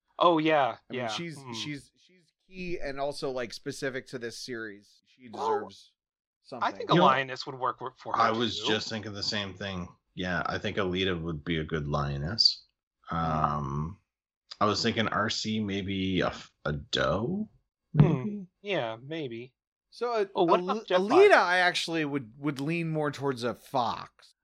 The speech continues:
Speaker 2: It, it, like, we were
Speaker 1: Ooh.
Speaker 2: talking about
Speaker 1: Hmm.
Speaker 2: fox. I would say a fox or a wolf.
Speaker 3: Yeah, I was thinking
Speaker 1: Yeah.
Speaker 3: a wolf
Speaker 2: Some
Speaker 3: might,
Speaker 2: kinda,
Speaker 3: might work
Speaker 2: some kinda
Speaker 3: too.
Speaker 2: canine. I, I don't, I don't, yeah, I mean, I don't know.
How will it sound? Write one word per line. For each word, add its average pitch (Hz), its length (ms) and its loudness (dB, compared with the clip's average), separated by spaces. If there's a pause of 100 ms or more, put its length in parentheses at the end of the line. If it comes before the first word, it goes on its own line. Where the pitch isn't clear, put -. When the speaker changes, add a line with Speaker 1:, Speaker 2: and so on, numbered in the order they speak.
(100)
Speaker 2:
It, 139 240 2
it, 143 160 2
like, 147 200 4
we 156 120 4
were 156 100 6
Speaker 1:
Ooh. - 40 0
Speaker 2:
talking 165 340 8
about 139 320 4
Speaker 1:
Hmm. - 100 -16
Speaker 2:
fox. - 540 0 (400)
I 151 100 -2
would 170 120 -4
say 170 140 0
a 131 80 -2
fox 139 440 2
or 131 120 -4
a 113 60 -4
wolf. 107 400 -10 (440)
Speaker 3:
Yeah, 90 300 4
I 76 40 6
was 73 180 0
thinking 92 240 0
Speaker 1:
Yeah. 147 200 4
Speaker 3:
a 127 40 0
wolf - 200 -8
Speaker 2:
Some 151 200 -2
Speaker 3:
might, 180 100 -8
Speaker 2:
kinda, 156 220 -6
Speaker 3:
might - 160 -6
work 160 160 -6
Speaker 2:
some 180 100 -10
kinda 175 240 -4
Speaker 3:
too. 143 80 -6
Speaker 2:
canine. 120 280 -18 (400)
I, 135 240 -8
I 175 140 0
don't, 214 240 -2
I 160 140 -2
don't, 156 220 -6
yeah, 120 280 -6
I 123 120 -12
mean, 151 140 -20 (360)
I 131 80 -6
don't 127 100 -8
know. 113 200 -14